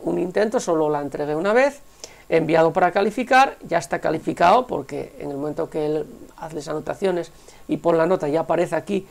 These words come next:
como calificado. Y la fecha fue el veintitrés de octubre, eh, dos mil veinte a las veintitrés doce, cuando yo subí, eh, el, mi respuesta. Y, eh, bueno, pues aquí veis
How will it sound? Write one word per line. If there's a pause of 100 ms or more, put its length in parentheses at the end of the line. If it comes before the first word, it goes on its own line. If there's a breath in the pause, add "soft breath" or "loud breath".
(200 loud breath)
como
calificado. (840)
Y
la
fecha
fue
el
veintitrés
de
octubre, (480 loud breath)
eh,
dos
mil
veinte
a
las
veintitrés
doce,
cuando
yo
subí, (540 soft breath)
eh,
el,
mi
respuesta. (800 soft breath)
Y, (160)
eh,
bueno,
pues
aquí
veis